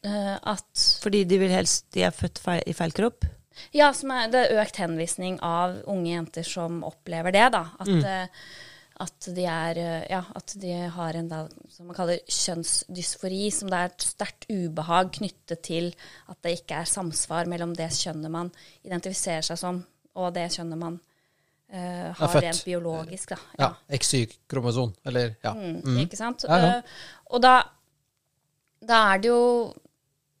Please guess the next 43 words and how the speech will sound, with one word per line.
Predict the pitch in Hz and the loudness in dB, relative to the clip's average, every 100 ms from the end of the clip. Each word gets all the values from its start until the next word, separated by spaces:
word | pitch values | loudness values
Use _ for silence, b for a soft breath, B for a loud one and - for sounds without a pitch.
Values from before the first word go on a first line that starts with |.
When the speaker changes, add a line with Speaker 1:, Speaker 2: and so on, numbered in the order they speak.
| - | -10
Speaker 1:
det | 214 233 | 4 8
er | 226 | 8
jo | 240 | 6
litt | 240 - | -4 -4
sånn, | - 208 208 214 202 | 0 0 0 -4 -4
det, | 202 | -6
for | 185 | -2
det | 220 220 | 0 4
høres | 208 180 | 4 2
ut | 190 | -2
som | 196 | -4
at | 190 | 2
dere | 190 190 - | 2 2 -2
tenker | 262 202 - | -2 -4 -4
litt | 190 190 | -4 -2
sånn | 175 | -2
at | 165 | -2
det | 180 | -2
kan | 190 | 0
være | 175 | 0
litt | 180 | 0
sånn | 180 | -2
sosial | 175 185 190 170 | -2 0 0 0
smitte, | 190 202 - _ - 220 - - | 0 -4 -6 _ -2 -2 -2 -4
på | 233 | 6
en | |
Speaker 3:
Mm. | 165 131 | 8 8
Speaker 1:
måte, | 294 | 6
at | 214 196 | 2 -2
det | 196 190 | -2 0
handler | 202 185 180 | 0 -4 -4
litt | 175 175 - | -6 -6 -6
om | 175 | -4
samfunnet | 190 185 - - | -4 -4 -6 -6
også. | - - - 302 330 B B | -4 0 4 2 2 B B
Speaker 3:
Mm. | 135 143 B B B - | -6 -6 B B B -2
Speaker 1:
Um, | 220 226 226 | 0 0 2
og | 240 | 2
vi, | 247 - | 2 0
det | - - - | -6 -6 4
er | 233 | 6
jo | 277 | 8
andre, | 302 240 208 185 202 254 285 285 | 6 4 -4 -2 4 4 4 0